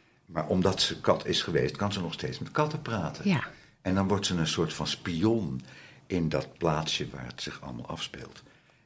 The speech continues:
Speaker 1: En daar komt ze dus allemaal achter nieuwtjes, eh, eh, aan. Eh, ko-, komt ze achter nieuwtjes van allemaal dingen die in dit stadje gebeuren. En dat is heel goed voor die journalist, want die is verlegen.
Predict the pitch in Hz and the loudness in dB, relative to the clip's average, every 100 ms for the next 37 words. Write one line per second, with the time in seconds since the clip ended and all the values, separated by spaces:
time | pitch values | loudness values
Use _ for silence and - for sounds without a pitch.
0 | - 78 73 - - 87 - 92 - 80 | -6 -2 -2 -2 -2 0 0 -2 -2 -4
1 | - - 85 71 - 82 - 76 92 107 | -6 -4 -2 -2 -2 -4 -2 0 0 0
2 | 107 - - - - - - - - 80 | -2 -6 -6 -8 -14 -16 -14 -10 -10 -6
3 | - 73 76 113 - - 82 - - - | -4 -4 -4 -6 -6 -6 -4 -2 -4 -4
4 | 101 - - 92 95 107 - 80 - - | -4 -4 -2 0 0 0 -2 -6 -4 -4
5 | 85 78 76 50 - - - 92 82 78 | -2 -2 -4 -8 -12 -14 -8 -4 -2 -2
6 | 80 78 - - - 92 - - 80 90 | -2 -4 -6 -4 0 -2 -2 -6 -4 -4
7 | 90 69 - - _ - - - - _ | -4 -6 -12 -20 _ -20 -20 -20 -20 _
8 | - 92 85 90 92 82 - 98 - 73 | -4 -4 -2 0 0 0 -2 -6 -6 -6
9 | 71 69 71 71 80 - 85 92 87 - | -6 -4 -2 0 -2 -4 -4 -4 -4 -4
10 | 98 110 120 113 - | -4 -2 -2 -4 -8